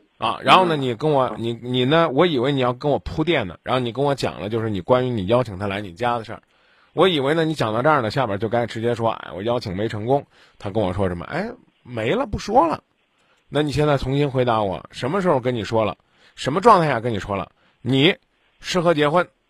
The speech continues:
Speaker 1: 但我对你没感觉。
Speaker 2: 就是我跟他说，“你见见我爸妈吧，我觉得你，咱俩挺合适的，我挺喜欢你。”在这种状态下，他说让他再好好考虑考虑。
Speaker 1: 嗯。
Speaker 2: 我觉得，他觉得我跟他
Speaker 1: 说原，用第一人称说他的原话。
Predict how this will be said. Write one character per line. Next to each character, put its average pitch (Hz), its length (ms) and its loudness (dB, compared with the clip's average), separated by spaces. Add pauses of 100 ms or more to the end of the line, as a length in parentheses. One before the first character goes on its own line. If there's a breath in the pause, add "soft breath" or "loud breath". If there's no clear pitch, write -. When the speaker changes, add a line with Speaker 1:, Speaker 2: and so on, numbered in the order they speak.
(120)
Speaker 1:
但 151 180 2
我 92 100 -4
对 143 140 -2
你 120 80 -4
没 117 140 0
感 98 140 -2
觉。 78 200 -10 (140)
Speaker 2:
就 - 120 12
是 110 320 10 (160)
我 104 140 8
跟 104 140 6
他 107 120 2
说 110 320 8
，“你 98 300 -4
见 110 160 6
见 101 140 6
我 - 160 -4
爸 98 140 6
妈 104 200 0
吧， - 180 0
我 - 80 -4
觉 101 120 8
得 110 140 10
你， 95 100 2
咱 90 200 2
俩 110 120 4
挺 - 160 -8
合 - 200 -2
适 92 200 0
的， 90 100 -2 (100)
我 92 80 0
挺 104 200 -2
喜 - 120 -6
欢 85 240 0
你。” - 80 -8 (400 soft breath)
在 - 180 2
这 117 100 10
种 95 140 0
状 87 180 0
态 - 180 -8
下， - 160 -4
他 87 80 -2
说 92 400 6
让 92 120 6
他 90 160 2
再 85 200 8 (100)
好 - 280 2
好 92 120 6
考 - 200 0
虑 - 140 -2
考 - 240 -2
虑。 - 120 0 (120)
Speaker 1:
嗯。 113 220 10 (360 loud breath)
Speaker 2:
我 - 100 4
觉 82 180 2
得， 92 220 4
他 - 160 4
觉 90 160 6
得 92 180 6 (200)
我 - 180 8
跟 98 80 -4
他 92 340 0 (200)
Speaker 1:
说 143 280 8
原， 131 200 8
用 156 220 6
第 170 200 10
一 185 40 12
人 131 200 8
称 127 180 2
说 135 160 6
他 131 120 6
的 120 100 4
原 90 180 4
话。 110 300 6